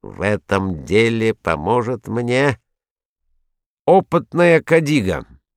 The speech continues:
подумал король и позвал к себе дуэнью. «Я знаю, что ты самая скромная женщина во всем мире»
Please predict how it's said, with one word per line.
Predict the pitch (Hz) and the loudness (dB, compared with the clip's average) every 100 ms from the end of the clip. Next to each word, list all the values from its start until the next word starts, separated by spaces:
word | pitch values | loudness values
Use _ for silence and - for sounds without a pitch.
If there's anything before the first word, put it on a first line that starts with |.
| _ | _
подумал | 101 101 101 71 64 | -2 0 0 -2 -8
король | - 76 165 208 - | -8 0 0 0 -4
и | 117 | -6
позвал | 117 90 73 110 160 | -2 -4 -2 0 0
к | - | -2
себе | 95 82 110 | -6 -2 0
дуэнью. | 110 98 65 60 - _ _ _ _ _ _ _ _ _ _ _ | 2 0 -2 -10 -18 _ _ _ _ _ _ _ _ _ _ _
«Я | 73 71 123 | -12 -4 -2
знаю, | 175 87 71 90 90 85 82 90 95 _ _ | -2 -4 -2 0 2 0 -2 -6 -12 _ _
что | - - 104 | -14 -8 -6
ты | 107 | -6
самая | - 101 107 110 104 | -2 2 2 2 -2
скромная | - - 104 107 104 | -4 0 0 0 -2
женщина | 92 104 98 - 104 | 0 0 -2 -4 -4
во | 101 | -2
всем | 92 - 101 | -4 -4 -4
мире» | 101 104 76 64 | -2 -2 -4 -10